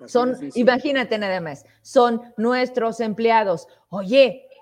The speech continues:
Speaker 2: ¿qué empleados tan rebeldes?
Speaker 1: No,
Speaker 2: O sea,
Speaker 1: no.
Speaker 2: yo le hablo a David a cuentas y le digo, "Gobernador,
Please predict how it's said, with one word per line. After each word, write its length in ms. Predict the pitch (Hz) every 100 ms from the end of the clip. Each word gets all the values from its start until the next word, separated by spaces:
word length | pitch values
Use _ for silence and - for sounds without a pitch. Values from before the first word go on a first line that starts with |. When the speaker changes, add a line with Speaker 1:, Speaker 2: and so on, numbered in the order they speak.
| _
Speaker 2:
¿qué 60 | -
empleados 500 | 202 196 - 214 254
tan 340 | 277 269 254
rebeldes? 920 | 233 233 196 170 170 214 302 466 554 -
Speaker 1:
No, 300 | 277 269 247
Speaker 2:
O 80 | 214
sea, 180 | 240 247
Speaker 1:
no. 160 | 170 190
Speaker 2:
yo 120 | 269
le 100 | 349
hablo 220 | 349 349
a 60 | 370
David 280 | 359 285 302
a 140 | 330
cuentas 500 | 320 277 254 277 320
y 80 | 285
le 100 | 240
digo, 220 | 233 214
"Gobernador, 720 | 208 220 214 214 226 254 247